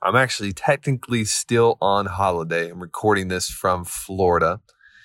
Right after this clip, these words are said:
We came out, got a, uh, house on the water, and, uh, I, I'm sure you've probably heard about my views on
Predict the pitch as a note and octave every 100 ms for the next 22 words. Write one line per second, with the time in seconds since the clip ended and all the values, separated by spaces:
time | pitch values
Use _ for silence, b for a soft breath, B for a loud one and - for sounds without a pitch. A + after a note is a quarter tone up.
0 | B B B B - F2+ A2 G2 F#2 D2+
1 | - F#2 F2+ F2+ F2+ F2 - F#2+ F2+ -
2 | F#2+ F#2 E2+ F#2+ G2 F#2+ F#2 _ - F2
3 | F#2 F2+ F2+ E2+ F2+ F2 E2+ F2+ _ b
4 | b b - G#2+ A2 _ _ - A2 -
5 | C3+ C3 B2 B2 G#2+ G2+ G2+ F#2+ F#2 F2+
6 | F2+ F2+ F#2 F2+ F#2+ F#2+ F#2+ F2 - F2+
7 | F2 F2